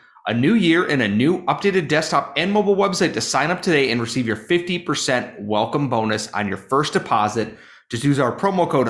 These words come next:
Locked On to get started. From football, basketball, hockey, boxing, and U F C, right to your favorite Vegas casino games, don't wait to take advantage of all the amazing offers available for twenty twenty-two.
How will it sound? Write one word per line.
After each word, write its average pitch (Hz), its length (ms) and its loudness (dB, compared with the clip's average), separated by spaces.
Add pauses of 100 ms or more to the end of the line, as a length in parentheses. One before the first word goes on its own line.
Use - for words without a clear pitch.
Locked 123 480 -2
On 139 220 2
to 131 80 -2
get 117 200 -2
started. 90 540 -4 (320)
From 104 220 -4
football, 196 500 0
basketball, 127 440 0
hockey, 123 420 0
boxing, 120 560 0
and 113 100 0
U 160 80 0
F 180 60 -4
C, 143 320 -4
right 240 200 0
to 247 60 -6
your 214 80 2
favorite 180 360 0
Vegas 143 300 0
casino 117 400 -2
games, 110 360 -2 (420)
don't 170 280 2
wait 180 180 0
to - 80 -10
take 160 160 0
advantage 135 400 0
of 113 200 -2
all 147 200 4
the 156 80 4
amazing 135 340 2
offers 117 300 0
available 110 400 0
for - 140 -6
twenty 101 340 -4
twenty-two. 92 640 -8